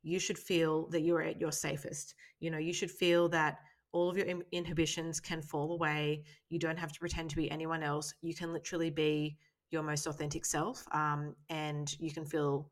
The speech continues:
incredibly safe in doing that and revealing everything, everything and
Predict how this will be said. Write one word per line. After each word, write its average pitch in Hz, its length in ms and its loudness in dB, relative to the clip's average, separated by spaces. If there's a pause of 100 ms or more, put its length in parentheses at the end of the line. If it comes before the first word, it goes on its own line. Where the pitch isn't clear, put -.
incredibly 151 440 0
safe 143 480 -2
in 160 100 -6
doing 143 280 0
that 135 280 0
and 151 120 -6
revealing 147 500 0
everything, 147 500 0 (880)
everything 190 600 8
and 165 460 4